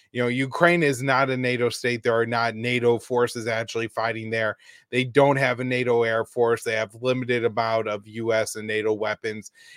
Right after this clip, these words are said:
And even that has been enough to, to cause Russia a lot of problems. And so the idea that Russia is going to move on from Ukraine when they can't even break the Dnieper River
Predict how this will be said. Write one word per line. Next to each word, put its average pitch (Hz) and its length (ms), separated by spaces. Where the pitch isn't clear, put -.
And 139 140
even 185 280
that 165 240
has 127 260
been 127 240
enough 117 400
to, 113 220
to 113 160
cause 127 500
Russia 117 480
a 143 60
lot 135 420
of 127 120
problems. 107 640
And 123 160
so 139 160
the 131 180
idea 131 360
that 127 180
Russia 120 480
is 123 160
going 143 240
to 123 100
move 135 300
on 127 320
from 135 340
Ukraine 123 680
when 131 160
they 127 140
can't 139 320
even 123 300
break 135 360
the 123 100
Dnieper 120 440
River 120 440